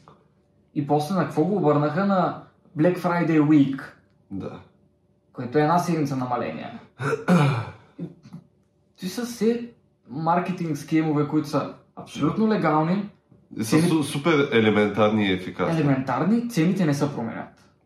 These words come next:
Speaker 2: Цените никога не се променят.
Speaker 1: Цената е каквато е.
Speaker 2: Да,
Speaker 1: Това е.
Speaker 2: да.
Speaker 1: Няма
Speaker 2: Най-много да, да слезе с десет на петнайсет лева.
Speaker 1: В най-добрия случай.
Speaker 2: Нали, зависи от продукта, е по-скоро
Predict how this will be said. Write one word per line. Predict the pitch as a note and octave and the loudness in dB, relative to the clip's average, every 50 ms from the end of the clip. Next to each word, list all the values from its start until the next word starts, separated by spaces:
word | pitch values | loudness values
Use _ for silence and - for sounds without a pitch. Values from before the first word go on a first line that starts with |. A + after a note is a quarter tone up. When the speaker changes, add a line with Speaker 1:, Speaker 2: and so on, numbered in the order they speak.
| _ - | _ -18
Speaker 2:
Цените | - - G2+ G2 G#2 A2+ A2 D3 | -10 -6 -4 -2 0 0 0 0
никога | A2 F2 E2 F2 B2+ C3+ - - D#3 B2+ | 0 0 0 -2 -2 0 0 2 2 2
не | G#2 F#2 | 2 0
се | F2+ - - - | -2 -6 -8 -10
променят. | - C#2+ C#2 C#2 B1+ B1 - - - | -10 -10 -10 -8 -10 -10 -12 -14 -16
Speaker 1:
Цената | - - E3 D#3+ E3 F3+ F3+ F3+ G3 F#3 F#3 F3+ - - - | -12 -6 -4 -2 0 0 0 0 0 0 0 0 -2 -6 -8
е | D3+ D3 | -8 -8
каквато | - C#3 - - D3+ D3 C#3+ B2+ A#2+ | -8 -10 -6 -2 -2 -2 -2 -4 -8
е. | - A2 - - - _ _ | -10 -10 -12 -16 -20 _ _
Speaker 2:
Да, | - - | -12 -8
Speaker 1:
Това | - A#2+ - - - | -8 -8 -8 -8 -12
е. | - - C#2 | -16 -16 -14
Speaker 2:
да. | E2 F2+ G2 A#2 A#2 | -12 -10 -8 -6 -2
Speaker 1:
Няма | C3 D3 D3+ D3 D3 C#3+ C#3 C3 B2 | -2 -2 0 0 0 2 2 2 2
Speaker 2:
Най-много | C3 D3 D3 C#3 C3+ C#3 C#3 C3+ B2+ | 4 4 4 4 4 4 4 2 2
да, | A2+ A#2+ A#2 A2 F#2+ | 2 0 0 0 0
да | A2 G#2+ | 0 -2
слезе | - - A2+ A2 | 0 0 0 0
с | G#2 - G#2+ G2 F#2 | 0 -2 -6 -6 -6
десет | F#2+ F#2 F2 G2+ F#2 - - - - | -6 -6 -6 -6 -8 -8 -10 -8 -6
на | F#2 F2 - | -6 -4 -4
петнайсет | - - - E2 D#2+ D#2+ - - - | -6 -6 -6 -6 -8 -8 -10 -14 -14
лева. | D#2 D#2 - - _ _ - | -14 -14 -14 -18 _ _ -20
Speaker 1:
В | - - - - - | -20 -20 -16 -12 -6
най-добрия | D3+ D3 D#3 E3 D#3+ E3+ D#3 C#3+ D3+ C3 - | -2 0 2 2 2 2 2 2 2 0 0
случай. | - - - - - C#3+ E3+ | -4 -10 -14 -6 -2 0 2
Speaker 2:
Нали, | E3+ E3+ C3+ A#2 | 2 2 0 0
зависи | C3+ A#2 A#2 C3 C3 D3 D3+ - A3 | 0 0 0 0 -2 -2 -2 -2 -2
от | G#3 F#3 - | -2 -2 -2
продукта, | - F3+ F3+ F#3 F#3 - D3 | -2 -2 0 0 0 0 0
е | C#3 C#3 C#3 | 0 0 0
по-скоро | D3 C#3+ D3 - D#3 D3 | -2 -4 -2 -2 0 0